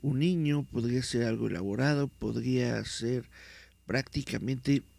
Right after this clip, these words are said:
cualquier cosa, pero como les, eh, platiqué la semana pasada, se dice, se cuenta que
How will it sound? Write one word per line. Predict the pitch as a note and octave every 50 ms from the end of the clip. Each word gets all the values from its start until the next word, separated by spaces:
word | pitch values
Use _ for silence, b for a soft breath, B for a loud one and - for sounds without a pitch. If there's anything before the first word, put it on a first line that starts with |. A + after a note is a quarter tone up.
| - - - - _ _ _ _ _ _ _ _ -
cualquier | - C#3 C#3+ C#3 B2+ - - D3 C#3+ B2+ -
cosa, | - C#3+ D#3+ E3 - - E3+ G3 G3+ - - - - - - - - _ _ _ _ _ _ _ B B B B B B B B - - -
pero | - F3 E3+ D#3 C#3+ D3 D3+ D#3 - - -
como | - C3+ C#3+ C#3 C3+ C3 C3 C3 B2+ B2+ B2+ A#2 - - -
les, | C3 B2 B2 A#2+ A#2+ - - - - - - -
eh, | A#2+ E2+ A#1+ A#1+ G1+ - -
platiqué | - G#2 F#2 - - - - - C3+
la | B2 C#3+ -
semana | - B2 B2 B2 G2+ - A#2
pasada, | - - - - C#3+ C#3 C#3+ C#3 - -
se | - - - - -
dice, | - D#3+ F3+ E3 - C3+ B2
se | B2+ - -
cuenta | - - C#3 D#3 E3 D#3+ C#3 - A#2 A#2 A#2+ - B B B B B B B B B - - _
que | - D3 D#3+ D#3 D3